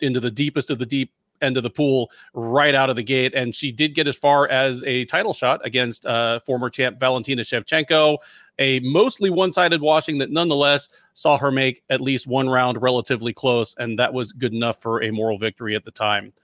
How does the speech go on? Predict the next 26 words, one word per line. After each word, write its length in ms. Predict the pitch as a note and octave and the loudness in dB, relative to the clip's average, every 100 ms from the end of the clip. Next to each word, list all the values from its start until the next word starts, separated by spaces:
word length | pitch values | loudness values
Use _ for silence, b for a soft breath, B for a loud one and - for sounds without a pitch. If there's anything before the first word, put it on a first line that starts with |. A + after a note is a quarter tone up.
| b b b b | b b b b
She 240 | - B3+ | -2 0
won 280 | F#3 E3 G3 | 2 4 4
her 120 | F#3 | 4
last 300 | E3+ F3 - | 4 4 2
time 220 | E3+ D#3+ | 2 2
out. 280 | D#3+ E3 D#3 | 4 2 2
It 40 | |
was 160 | B2+ A2+ | -2 -2
a 60 | A#2 | -4
unanimous 520 | G#2+ A#2+ D3+ C#3+ A#2+ | -2 0 0 0 -4
decision 460 | G#2+ - C#3 B2 | -6 -4 -4 -2
win 260 | A#2 B2+ C3 | -2 -2 -2
over 280 | A#2+ A2 A2 | -4 -4 -4
Marina 400 | G#2+ A#2 D#3 C#3 | -2 0 2 0
Moroz 580 | A2 A#2 C3 B2+ B2+ - b b b | 0 4 4 4 2 -6 b b b
at 260 | C3 A#2+ A2+ | 0 0 -2
U 160 | C3 C3+ | 0 2
F 120 | B2+ | 2
C 140 | C#3 | -4
Fight 260 | A2+ C#3 B2 | 0 0 2
Night, 300 | C3 B2+ A#2+ | 0 0 0
Zechikwu 480 | C3 A#2+ - C3 A#2 | -2 -2 -4 -4 -2
versus 260 | A#2+ A#2 | -4 -6
Cutelaba 720 | - B2 A2 A#2+ B2 A2+ A2 - - | -6 -4 0 2 2 2 0 -2 -6
in 400 | A#2 A2 G#2+ A2 | -4 -4 -6 -8
November. 760 | A#2 A2 G#2 A#2 A2 G#2 E2+ | -8 -6 -4 0 0 -2 -8